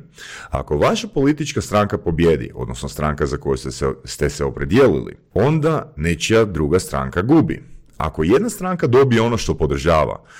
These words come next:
onda druga grupa pati. Isto se može reći za određene opće stavove i gledišta. Ljudima je izuzetno teško pristati na neslaganje.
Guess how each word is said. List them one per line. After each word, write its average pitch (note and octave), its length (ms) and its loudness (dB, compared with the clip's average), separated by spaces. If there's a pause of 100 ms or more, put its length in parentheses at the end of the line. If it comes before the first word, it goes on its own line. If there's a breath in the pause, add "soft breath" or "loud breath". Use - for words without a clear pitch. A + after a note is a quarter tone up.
(200 loud breath)
onda A#2 260 4
druga B2 320 4
grupa F2 320 2 (100)
pati. B2 340 2 (320)
Isto B2+ 240 0
se A#2+ 140 -2
može A2 280 2
reći F#2 260 2
za F#2 140 2
određene D#2+ 520 0
opće C#2+ 260 -2
stavove D2 440 2
i - 20 4
gledišta. D#2+ 500 2 (160)
Ljudima D#3+ 380 4
je F2 240 -2
izuzetno C#3 540 2
teško F#2 460 2
pristati F2+ 480 0
na C2 100 -4
neslaganje. B1+ 720 -4